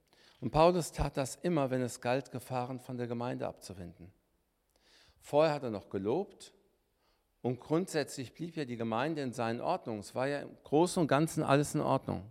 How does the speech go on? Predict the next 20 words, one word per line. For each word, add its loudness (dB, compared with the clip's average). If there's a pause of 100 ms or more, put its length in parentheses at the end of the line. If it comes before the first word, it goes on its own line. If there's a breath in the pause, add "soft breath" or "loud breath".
(120)
alles -2
okay. -6 (520 loud breath)
Aber 4
hier 6
musste 4
Paulus 4
jetzt -2
sagen, 2
so 6
lobe 4
ich -4
nicht. -4 (320 soft breath)
Die -6
Gemeinde 4
ist -6
deutlich 2
abgewichen -4
vom 0
richtigen -2
Weg. -8